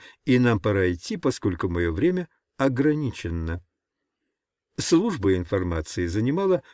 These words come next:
шесть верхних этажей этого огромного здания. Мы вошли в нечто вроде луча света, около четырех футов в диаметре.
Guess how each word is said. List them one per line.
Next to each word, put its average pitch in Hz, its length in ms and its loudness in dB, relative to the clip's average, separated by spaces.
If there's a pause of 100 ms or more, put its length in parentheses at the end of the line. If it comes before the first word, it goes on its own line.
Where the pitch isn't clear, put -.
шесть - 460 0
верхних 127 480 0
этажей 90 560 -2 (320)
этого 160 460 4
огромного 92 720 0
здания. 101 500 -4 (440)
Мы 151 220 6
вошли 165 500 2
в 104 120 -6
нечто 156 360 0
вроде 147 380 4 (220)
луча 127 500 2
света, 98 640 -4 (240)
около 127 520 4
четырех 117 580 0
футов - 520 -2 (160)
в 98 160 -6
диаметре. 90 680 -2